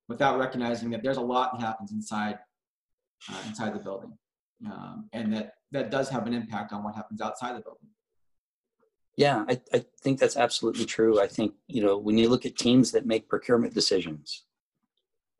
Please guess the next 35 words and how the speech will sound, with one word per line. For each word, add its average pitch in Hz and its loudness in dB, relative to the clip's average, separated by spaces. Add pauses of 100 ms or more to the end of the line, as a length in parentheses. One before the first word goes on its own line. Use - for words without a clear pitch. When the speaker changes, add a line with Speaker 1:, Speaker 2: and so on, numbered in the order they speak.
(480)
Speaker 2:
right, 104 2
across 104 2
the 104 4
enterprise, 95 2 (320)
you 110 4
know, 98 2
one 104 6
of 107 2
the 113 -2
things 107 2
we've 107 4
done 104 6
is, 95 0
is 92 0
we've, 101 -2 (100)
we've 104 -2
created 104 4
this 95 0
agency 104 2
liaison 92 4
program, 82 0 (580)
uh, 87 4
where 95 4
we've 92 2
gone 98 4
out 98 4
and 92 0
trained 104 2 (540)
individuals 101 2
in 95 0
each 107 -4
of - -12
our 95 6
customer 92 0
agencies 87 0